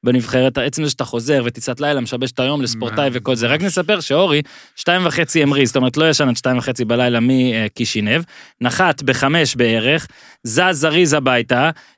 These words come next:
Speaker 1: אה, אה,
Speaker 2: בדיקת
Speaker 1: יצא ל-
Speaker 2: קורונה.
Speaker 1: ב-, עשה בדיקת קורונה, עבר אותה איתי, יצא, אה, לריצה של שישה עשר קילומטר בקצב שלוש דקות חמישים ואחת.
Speaker 2: חמישים וחמש. לא, פחות, חמישים וארבע לדעתי.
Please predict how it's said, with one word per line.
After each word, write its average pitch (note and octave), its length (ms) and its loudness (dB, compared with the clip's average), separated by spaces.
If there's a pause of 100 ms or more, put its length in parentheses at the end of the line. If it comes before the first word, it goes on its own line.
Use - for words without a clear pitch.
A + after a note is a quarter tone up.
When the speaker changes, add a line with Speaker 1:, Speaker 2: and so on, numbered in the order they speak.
Speaker 1:
אה, C#3 120 0 (100)
אה, D#3 100 2
Speaker 2:
בדיקת D3+ 220 2
Speaker 1:
יצא F#3 140 2
ל- F#3 80 4
Speaker 2:
קורונה. E3 260 0 (220)
Speaker 1:
ב-, D3 200 2
עשה F#3+ 200 0
בדיקת F3 400 0
קורונה, D#3+ 680 2
עבר D3 220 0
אותה D3+ 240 2
איתי, C3+ 440 2 (300)
יצא, F3 520 2 (140)
אה, D3+ 280 2
לריצה D#3 420 2
של D#3 120 0
שישה D3+ 300 0
עשר E3+ 180 0
קילומטר E3 440 -2
בקצב C#3 340 -2
שלוש E3 420 -2
דקות D3+ 300 -2
חמישים D#3 400 -4
ואחת. D#3 300 0 (280)
Speaker 2:
חמישים C#3 260 -8
וחמש. B2+ 320 -10 (480)
לא, D#3+ 280 0
פחות, C3 440 -10
חמישים D3 340 -10
וארבע C#3+ 300 -4
לדעתי. G#2+ 280 -16